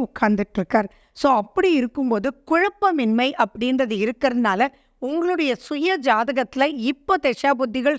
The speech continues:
சூப்பரா இருந்தது அப்படின்னா, நல்லா நீங்க வந்து எக்ஸாம்ஸ் எழுதி ப்ரொசீட் பண்ணுங்க. அப்படி இல்ல அப்படின்னா, கொஞ்சம் தள்ளி வச்சுக்கிறது really சால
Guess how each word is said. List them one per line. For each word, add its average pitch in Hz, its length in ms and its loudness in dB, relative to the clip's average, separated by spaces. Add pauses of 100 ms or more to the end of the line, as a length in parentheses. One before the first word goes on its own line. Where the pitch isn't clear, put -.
(120)
சூப்பரா 302 500 -2 (120)
இருந்தது 262 420 -2 (160)
அப்படின்னா, 233 440 0 (460)
நல்லா 285 400 4
நீங்க 262 220 0
வந்து 247 140 -2 (100)
எக்ஸாம்ஸ் 240 420 0
எழுதி 214 260 -2
ப்ரொசீட் 226 440 -2
பண்ணுங்க. 196 260 0 (420)
அப்படி 370 240 -2 (140)
இல்ல 262 120 2 (140)
அப்படின்னா, 226 340 -2 (200)
கொஞ்சம் 392 500 -2
தள்ளி 233 280 0
வச்சுக்கிறது 247 480 -2 (100)
really 254 340 0
சால 233 240 2